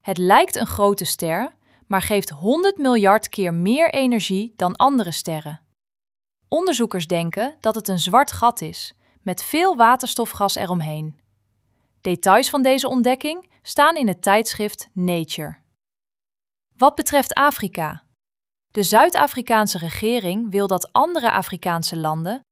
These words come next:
de kosten betalen voor het terugsturen van hun burgers zonder papieren. Landen zoals Malawi, Ethiopië en Nigeria hebben hier verzoeken voor gekregen.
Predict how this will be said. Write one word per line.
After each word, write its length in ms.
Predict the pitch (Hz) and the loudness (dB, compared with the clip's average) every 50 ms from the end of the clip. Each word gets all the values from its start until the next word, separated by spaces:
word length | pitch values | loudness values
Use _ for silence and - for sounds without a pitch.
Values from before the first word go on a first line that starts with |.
| _ _ _ | _ _ _
de 140 | - 220 208 | -8 -8 -4
kosten 400 | - - 370 381 - - 339 277 | -2 0 -2 0 -2 -4 -4 -4
betalen 560 | 277 269 - 277 262 254 254 254 269 269 262 | -4 0 2 4 6 6 6 4 2 -2 -4
voor 220 | - - 208 196 | -4 -4 -4 -4
het 120 | 214 - - | -4 -6 -6
terugsturen 680 | - 220 262 294 - - - - 262 254 254 240 226 | -6 -4 -4 -4 -4 -6 -6 -4 -4 -4 -4 -4 -4
van 180 | - 208 196 | -4 -2 -2
hun 180 | 180 175 170 165 | -2 -2 -2 -2
burgers 560 | 165 190 208 240 240 - 233 233 233 - - | 0 2 2 2 2 0 -4 -6 -6 -8 -10
zonder 420 | - 175 - 214 220 285 302 285 - | -10 -8 -4 -2 0 0 0 0 0
papieren. 680 | - 196 180 - 196 180 170 160 160 165 165 165 165 _ _ _ _ _ _ _ _ _ _ _ _ _ _ _ _ _ _ | -2 -4 -4 -4 -4 -4 -4 -4 -6 -8 -12 -14 -16 _ _ _ _ _ _ _ _ _ _ _ _ _ _ _ _ _ _
Landen 440 | 190 175 180 196 233 262 254 233 214 | 0 4 6 6 6 6 4 2 2
zoals 280 | - 202 190 180 175 | 4 4 4 4 4
Malawi, 720 | - 175 165 165 160 160 160 165 175 196 226 269 330 - _ _ _ _ - | 2 -2 -2 -2 0 0 0 0 0 -2 -2 -4 -6 -10 _ _ _ _ -4
Ethiopië 880 | - 208 196 196 202 185 185 196 220 269 269 - 202 180 165 156 156 _ _ - | -2 -2 0 0 0 2 4 4 4 4 2 0 -6 -6 -6 -6 -8 _ _ -6
en 160 | - 208 196 | -4 -2 0
Nigeria 800 | 185 165 - - 233 254 269 277 233 196 165 160 160 196 247 - _ _ _ _ _ | -2 -2 -4 -4 -4 -2 -2 -2 -2 -2 -2 -2 -4 -4 -6 -10 _ _ _ _ _
hebben 240 | - 226 240 240 247 | -4 -2 0 2 4
hier 200 | 226 240 247 240 | 4 4 2 2
verzoeken 380 | - 240 208 - 330 - - | 0 -2 -2 -2 -2 -2 -2
voor 220 | 190 - 170 165 156 | -4 -4 -4 -4 -4
gekregen. 680 | - - - - 170 160 156 156 151 - - - 160 | -6 -12 -14 -10 -8 -8 -8 -8 -10 -12 -14 -16 -16